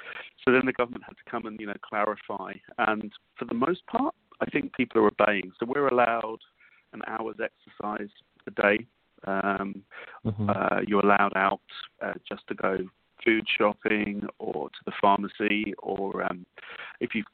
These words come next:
Speaker 1: if you have to go to work, if you can't work from home, that's okay. Um,
Speaker 2: Mm-hmm.
Speaker 1: there's been a few, a few checks. I think I've seen a few things on the T V, you know, where, where the police have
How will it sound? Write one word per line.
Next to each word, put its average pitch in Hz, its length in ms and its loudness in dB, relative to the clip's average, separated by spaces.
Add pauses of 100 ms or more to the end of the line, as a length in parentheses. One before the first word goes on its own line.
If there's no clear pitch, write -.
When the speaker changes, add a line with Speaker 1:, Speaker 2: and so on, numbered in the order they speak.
Speaker 1:
if 123 160 2
you 113 120 0
have 104 200 2
to 135 100 2
go 127 260 2
to 135 80 -6
work, 131 300 -6
if - 140 -16
you 104 80 -16
can't 107 320 -8
work 95 240 -6
from - 160 -10
home, 101 300 -8 (100)
that's - 220 -4
okay. 107 460 0 (440)
Um, 113 320 4 (320)
Speaker 2:
Mm-hmm. 110 400 10
Speaker 1:
there's 127 180 2
been 135 180 0
a 117 40 2 (160)
few, 117 400 -6 (180)
a 120 60 -4 (140)
few 127 140 4 (140)
checks. - 300 -2
I 156 140 2
think 160 180 0
I've 143 120 -10
seen 143 120 0
a 120 60 0
few 120 200 -2
things 120 280 0
on 113 160 0
the 110 100 0 (120)
T 113 120 -4
V, 110 240 2
you 110 80 4
know, 98 160 2
where, 95 240 2 (320)
where 104 120 4
the - 160 -10
police 101 200 4 (160)
have 95 120 4